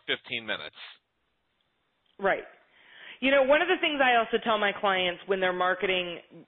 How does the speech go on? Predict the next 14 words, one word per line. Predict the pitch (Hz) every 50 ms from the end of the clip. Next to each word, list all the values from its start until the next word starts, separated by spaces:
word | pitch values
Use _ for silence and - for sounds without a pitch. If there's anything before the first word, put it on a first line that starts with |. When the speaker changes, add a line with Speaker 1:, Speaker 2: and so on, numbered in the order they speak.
| -
Speaker 2:
you | 202 180 202 202
know, | - - - - -
period, | 240 254 214 165 147 147 147 151 156 -
but | 196 180 165
also | - 180 190 196 190 - 196
to | 190
high-end | - 190 185 175 170 160 160
buyers | 180 208 208 185 165 151 156 151 - -
is | 185 185 170 170 160 - - - - - - - _
you | 208 240 269 254 -
should | 330 269 240 -
charge | - 254 233 220 202 180 - -
the | 185 185
most | 170 170 170 175 180 185 208 247 - - -